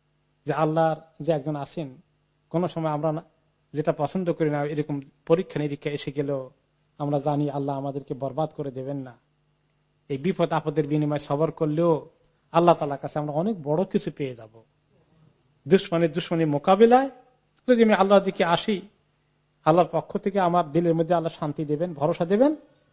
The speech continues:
আর আখিরাতে আল্লাহ তাআলা আমাকে এই বিপদের মোকাবিলায় যে কত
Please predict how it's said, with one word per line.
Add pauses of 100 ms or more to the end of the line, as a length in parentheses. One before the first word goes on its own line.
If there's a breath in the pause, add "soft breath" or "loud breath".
(260)
আর
আখিরাতে
আল্লাহ
তাআলা
আমাকে
এই
বিপদের
মোকাবিলায়
যে
কত